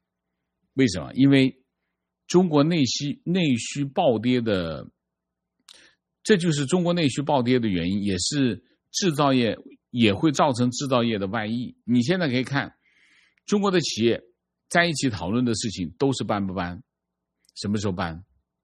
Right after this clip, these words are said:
你搬不搬，你搬还是我搬，我搬我什么时候搬，你搬什么时候搬，都是在问这样的问题，这叫制造业外溢。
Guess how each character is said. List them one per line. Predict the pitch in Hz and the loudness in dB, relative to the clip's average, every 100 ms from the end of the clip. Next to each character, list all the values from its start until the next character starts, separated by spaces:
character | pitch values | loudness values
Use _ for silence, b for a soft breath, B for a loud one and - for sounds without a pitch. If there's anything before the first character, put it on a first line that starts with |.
| _ | _
你 | - 98 | -6 -2
搬 | 98 113 | 0 0
不 | 110 | 0
搬， | 101 101 - | -2 -4 -4
你 | 104 95 | -2 0
搬 | 120 120 | 2 2
还 | 120 | 2
是 | 110 | -2
我 | 80 | -4
搬， | 67 90 90 - _ _ _ | -6 -8 -8 -14 _ _ _
我 | 110 95 | -2 2
搬 | 117 131 127 | 2 2 2
我 | 98 | -2
什 | 104 | -2
么 | 104 | -2
时 | 104 | 0
候 | |
搬， | 92 98 101 | 0 -2 0
你 | 92 | -2
搬 | 87 123 120 | 0 0 0
什 | - | -4
么 | 95 | -6
时 | 95 | -4
候 | |
搬， | 85 80 85 - | -4 -6 -8 -4
都 | 113 | -4
是 | 107 101 | -4 -4
在 | 110 | -6
问 | 101 104 | -4 -6
这 | 95 | -6
样 | 98 | -8
的 | 87 | -10
问 | 76 | -12
题， | - B - | -20 B -6
这 | 139 | 0
叫 | 127 | 2
制 | 113 151 123 | 0 -4 -2
造 | 117 | 0
业 | 113 | 0
外 | 107 110 | -2 -2
溢。 | 104 110 | -2 -4